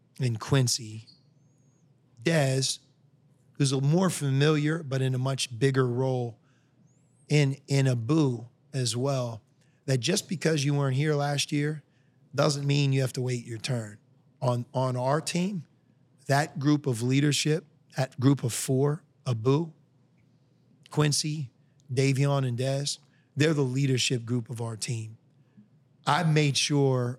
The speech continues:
and I think we all made sure, that they knew that that's what was expected. And with that comes during the game, at halftime, leading by example,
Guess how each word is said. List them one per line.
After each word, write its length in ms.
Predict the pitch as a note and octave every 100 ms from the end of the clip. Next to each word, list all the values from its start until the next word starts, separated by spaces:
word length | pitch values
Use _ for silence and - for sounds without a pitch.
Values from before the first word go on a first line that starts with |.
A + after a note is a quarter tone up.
| - -
and 120 | B2+
I 80 | B2+
think 220 | C#3 B2
we 120 | C3
all 300 | C3+ C#3+ C3+
made 260 | C3+ B2+ A2+
sure, 220 | C3 B2
that 160 | A2+
they 220 | B2 B2+ B2+
knew 380 | B2+ C#3 C#3+ -
that 160 | B2+ -
that's 320 | C#3 C#3+ -
what 200 | C3 -
was 180 | A#2+ G#2+
expected. 720 | - - D3 C3+ - D#3+ F3 _ _ _ -
And 180 | C3 C3+
with 180 | E3
that 280 | D#3 C3 A#2+
comes 440 | - B2+ A#2+ A#2 - _ -
during 320 | C3 C3+ C#3
the 80 | C3+
game, 480 | B2+ C3+ C#3 D3 D3 - - - -
at 180 | C3
halftime, 760 | B2 C3 C3 - C#3+ C3 C3 C#3 - _ _ -
leading 380 | C3+ C#3+ C#3+
by 220 | C#3 C#3 C3+
example, 720 | A#2 B2 C3 B2+ D3 D3